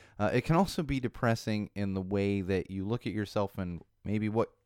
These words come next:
good shape you were in a few years ago. That happened to me today. I was looking at photos from a triathlon I did, uh,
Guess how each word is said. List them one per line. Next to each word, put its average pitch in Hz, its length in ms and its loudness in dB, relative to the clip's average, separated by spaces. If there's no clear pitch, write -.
good 101 180 2
shape 151 300 2
you 156 100 2
were 175 420 2
in 190 400 2
a 143 80 0
few 165 200 2
years 156 340 4
ago. 151 440 8
That 120 300 4
happened 104 420 2
to 95 80 -6
me 95 160 -2
today. 90 300 0
I 90 60 2
was 87 140 -4
looking 92 260 -2
at - 120 -6
photos 95 380 2
from 92 140 -4
a 87 60 -2
triathlon 131 580 6
I 104 100 4
did, 98 460 2
uh, 87 340 2